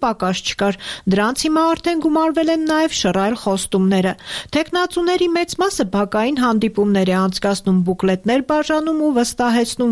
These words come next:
որ երկու շաբաթից գյումրեցիների կյանքում շատ բան է փոխվելու։ Եվրադաշինքի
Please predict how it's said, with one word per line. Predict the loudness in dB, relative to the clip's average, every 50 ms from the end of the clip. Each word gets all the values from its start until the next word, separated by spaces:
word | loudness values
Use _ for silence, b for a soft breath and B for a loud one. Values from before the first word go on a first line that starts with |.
| 2 4
որ | 4 2 2 2 2 2
երկու | 0 0 0 0 0 0 0
շաբաթից | 0 -2 0 0 -2 0 0 -2 -2 -2 0 0
գյումրեցիների | 0 0 2 0 0 0 -2 -2 -2 0 2 2 2 0 0 0
կյանքում | -2 -2 -2 -2 -2 0 0 0 -2 0
շատ | 0 0 0 0 0 0
բան | 0 0 0
է | 0 0 0
փոխվելու։ | 0 -2 -2 -2 -2 0 0 2 2 0 -2 -4 B B B B B B B B 0
Եվրադաշինքի | 0 0 0 0 -2 -2 -2 -2 -4 -4 -4 -4 -4 -4